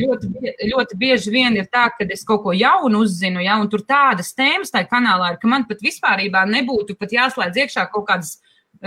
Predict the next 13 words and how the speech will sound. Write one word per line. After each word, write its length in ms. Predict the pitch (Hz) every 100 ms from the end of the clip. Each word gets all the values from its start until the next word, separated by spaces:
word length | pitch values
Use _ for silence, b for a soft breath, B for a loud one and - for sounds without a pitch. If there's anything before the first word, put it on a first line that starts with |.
| 196
neko 320 | 202 208 262 247
neizsakošas 680 | 285 - 208 - - - -
filmas 640 | - 269 320 392 320 -
vai, 220 | 196 185 180
vai, 140 | 185
vai 180 | 180 180 180
vēl 240 | 220 247
kaut 220 | 214 175
kas, 80 | 180
kāda 300 | - 208 190
eļļiņa 240 | 233 240 220
difūzeri, 480 | 302 247 214 202 208
lavanders 680 | 226 262 220 196 185 180